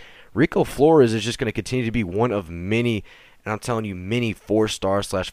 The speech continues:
five-star borderline recruits to commit to the Irish. But anyway, let's talk a little bit about Rico. Rico, in my opinion, has a lot of potential and definitely will end up being a very solid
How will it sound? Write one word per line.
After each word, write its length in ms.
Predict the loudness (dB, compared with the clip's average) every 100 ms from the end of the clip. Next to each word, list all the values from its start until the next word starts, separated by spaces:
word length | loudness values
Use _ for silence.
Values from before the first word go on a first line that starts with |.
| -4
five-star 540 | 2 2 2 2 2 2
borderline 640 | 0 2 2 2 0 -2
recruits 420 | -6 -2 -2 -2
to 100 | -10
commit 440 | -10 -6 -2 -2 -2
to 120 | -4
the 140 | -2
Irish. 400 | 2 2 2 -2
But 140 | -4 -2
anyway, 400 | 2 2 2 0 -10 -20 -16 -10
let's 140 | -2
talk 180 | 0 2
a 60 | 2
little 180 | 4
bit 140 | 4 2
about 400 | 2 2 -2 -8
Rico. 340 | -4 0 0
Rico, 520 | 0 -4 -4 -6 -6 -8 _ _ _ _
in 100 | -6
my 180 | 0 0
opinion, 440 | 0 -2 -4 -4 -4
has 120 | -4
a 80 | -4
lot 280 | 0 0
of 60 | 0
potential 520 | -4 -4 -6 -2 -2
and 140 | -2 0
definitely 420 | -2 -2 -4 -4
will 300 | 0 0 2
end 100 | -2
up 100 | -2
being 200 | -4 -4
a 80 | -4
very 320 | -2 -2 -2
solid 480 | -2 0 0 -4